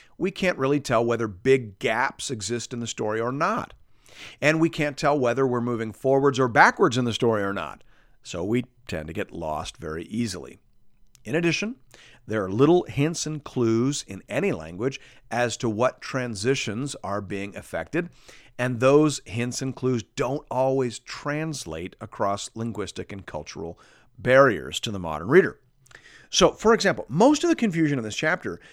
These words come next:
comes down to the dyschronological material in verses six to twenty-three, a problem that would completely disappear had the author put that material inside a set of brackets, which is how we would do it today.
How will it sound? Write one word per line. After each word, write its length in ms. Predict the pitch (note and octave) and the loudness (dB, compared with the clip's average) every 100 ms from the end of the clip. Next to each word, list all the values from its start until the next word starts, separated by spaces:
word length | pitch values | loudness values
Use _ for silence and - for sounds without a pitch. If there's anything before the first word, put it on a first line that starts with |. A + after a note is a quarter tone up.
| _ - | _ -4
comes 360 | F3 E3 C#3+ | 0 0 -2
down 640 | - B2+ A#2 C#3+ C#3+ D3 B2 | -6 -4 4 4 4 0 -4
to 140 | - | -2
the 280 | C#3 B2+ B2+ - _ A2 | 0 2 0 -2 _ -2
dyschronological 1200 | F#2+ G3+ A3+ - - - D#3 C#3+ C3+ B2+ A#2 A#2+ | 10 10 10 -2 -8 -2 0 2 2 2 2 -6
material 720 | A#2 - - B3+ D#3 F2+ D3 _ - - | -6 -6 -4 2 2 0 -8 _ -20 -4
in 160 | D3 C3+ | -2 0
verses 340 | C3+ C3 C3 | 0 0 -4
six 300 | - B2+ A2+ | -4 -4 -6
to 100 | - | -10
twenty-three, 540 | - A#2 A2 G#2 C3 - _ _ - | -10 -10 -10 -4 -4 -6 _ _ -8
a 80 | D#3 | -6
problem 560 | C3+ G#3 A#3 G3 C#3 C3+ | 0 2 2 2 -2 -2
that 160 | D3 | -4
would 160 | D3+ C#3 | -4 -6
completely 580 | D#3 D3 G3+ B3 F#3 C#3 | -8 -4 0 0 0 -2
disappear 560 | A#2 B2+ B2 - F3 | 0 0 0 0 2
had 200 | C3+ A#2 | 2 0
the 140 | B2 G#2+ | -2 -2
author 300 | A2 A#2+ A#2+ | -2 -2 -6
put 300 | - - - | -2 -2 0
that 180 | C3+ A#2 | -2 -2
material 480 | G#2+ A#2 A2 G#2+ - - - - | -4 0 2 0 -2 -20 -14 -2
inside 560 | C3 B2+ A2+ B2 G#2+ | 0 0 0 2 2
a 40 | G#2+ | 0
set 200 | A2 G2 | -2 -4
of 140 | D#2 | 0
brackets, 500 | A2 B2+ A#2 D2+ - | 4 6 4 -2 -8
which 160 | G2+ G2+ | -8 -6
is 80 | |
how 140 | G2 F2+ | -6 -4
we 120 | F#2 | -4
would 140 | F2+ | -6
do 100 | E2+ | -8
it 100 | E2 | -10
today. 340 | E2 G2 D#2 | -6 -6 -6